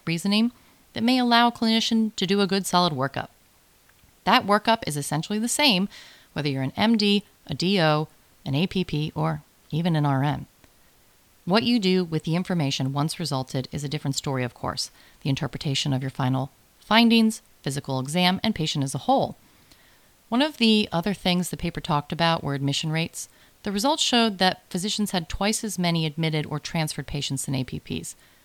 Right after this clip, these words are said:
This would make sense if A P Ps are seeing lower acuity and fast track patients. A P Ps also care about quality, utilization, and cost of testing. I would go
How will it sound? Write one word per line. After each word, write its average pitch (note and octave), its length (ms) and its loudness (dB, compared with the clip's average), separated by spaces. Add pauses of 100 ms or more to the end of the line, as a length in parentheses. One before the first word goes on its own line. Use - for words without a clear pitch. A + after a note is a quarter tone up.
(200)
This - 140 -4
would F4+ 100 0
make C#4+ 160 4
sense G#3+ 400 2
if - 120 -4
A D#3+ 100 0
P E3 120 -4
Ps D#3 360 -4 (220)
are D#3 100 -6
seeing E3+ 560 0
lower D3+ 260 0
acuity C#3+ 480 -4
and C#3+ 160 -4
fast B2+ 220 -2
track C#3 200 -12
patients. - 560 -8 (1080)
A C4 100 6
P C#4 140 0
Ps A#3 280 0
also F3+ 300 -2
care D#3 380 -4
about - 360 -4
quality, C3+ 580 -6 (460)
utilization, D#3+ 880 0 (140)
and D#3 120 -6
cost - 440 -2
of D3+ 100 -10
testing. - 560 -8 (600)
I G#3 60 4
would A3+ 160 2
go A#3+ 300 4